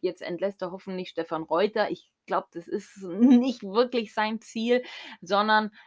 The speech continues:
es geht ihm viel mehr darum, dass halt auch einfach jetzt die Mitglieder eingebunden werden, dass man wieder zu einem großen Miteinander einfach findet. Er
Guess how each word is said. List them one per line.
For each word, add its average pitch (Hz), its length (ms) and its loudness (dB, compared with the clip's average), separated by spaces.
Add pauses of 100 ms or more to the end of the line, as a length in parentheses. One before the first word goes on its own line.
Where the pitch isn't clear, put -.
(140)
es - 160 -4
geht 240 160 -4
ihm 208 160 -2
viel 214 160 -8
mehr 202 240 -2
darum, 208 260 -2
dass 196 160 -6
halt 180 160 -6
auch - 200 -8
einfach 196 300 -6
jetzt - 220 -8
die 185 60 -6
Mitglieder 185 540 -6
eingebunden 156 720 -8
werden, 156 400 -2
dass 175 180 -6
man 170 160 -4
wieder 170 180 -6
zu - 120 -8
einem 165 160 -6
großen 247 560 2
Miteinander 175 680 0
einfach 165 300 -6
findet. 254 400 0
Er 165 260 0